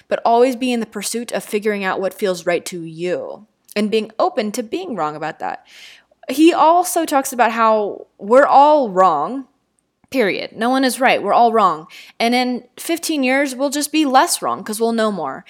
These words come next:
And then twenty years after that, we'll be a little less wrong more. We're never right. We're always just less wrong.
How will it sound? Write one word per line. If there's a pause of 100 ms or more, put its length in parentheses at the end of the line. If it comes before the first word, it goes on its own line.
(200)
And
then
twenty
years
after
that,
we'll
be
a
little
less
wrong
more. (280)
We're
never
right.
We're
always
just
less
wrong.